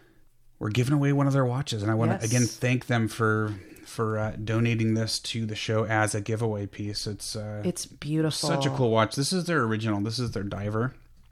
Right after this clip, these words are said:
Speaker 1: Comes in a really neat, uh, really neat case with a,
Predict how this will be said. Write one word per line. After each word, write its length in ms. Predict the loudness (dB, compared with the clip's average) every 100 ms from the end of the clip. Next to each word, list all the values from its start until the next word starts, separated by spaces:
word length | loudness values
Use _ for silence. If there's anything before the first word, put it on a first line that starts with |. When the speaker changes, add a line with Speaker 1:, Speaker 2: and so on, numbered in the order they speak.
| -20 -20 -10 -4
Speaker 1:
Comes 240 | 4 4 4
in 80 |
a 80 | 2
really 260 | 2 4 4
neat, 420 | 4 4 2 -2
uh, 320 | -2 0 -2 -4 -10 -20 -20 -20 -16 -14 -4
really 180 | 4 10
neat 220 | 10 8
case 520 | 2 2 2 0 -4 -4
with 160 | 0
a, 260 | 2 2